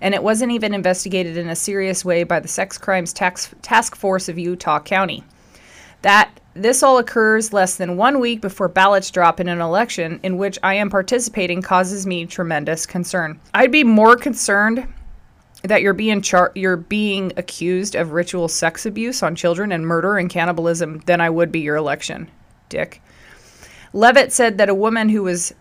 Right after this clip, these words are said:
who said this is tragically mental ill and accused him and his wife of cannibalizing young children and murdering young children years ago in allegations that were totally unfounded, this article says.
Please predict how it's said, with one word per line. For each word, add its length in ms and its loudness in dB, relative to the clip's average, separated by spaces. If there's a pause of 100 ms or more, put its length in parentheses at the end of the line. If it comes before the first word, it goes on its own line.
(140)
who 160 -2
said 320 2
this 240 2
is 140 -4
tragically 520 2
mental 420 -2
ill 380 4 (320)
and 120 0
accused 360 -4
him 220 -2
and 100 -2
his 160 -4
wife 240 0
of 140 -6
cannibalizing 760 0
young 220 -2
children 420 -4
and 160 -4
murdering 520 -2
young 240 -4
children 400 -2
years 280 -2
ago 340 2
in 140 -4
allegations 680 -2
that 160 -4
were 100 -6
totally 560 -4
unfounded, 720 -2 (160)
this 320 -2
article 280 -4
says. 340 -6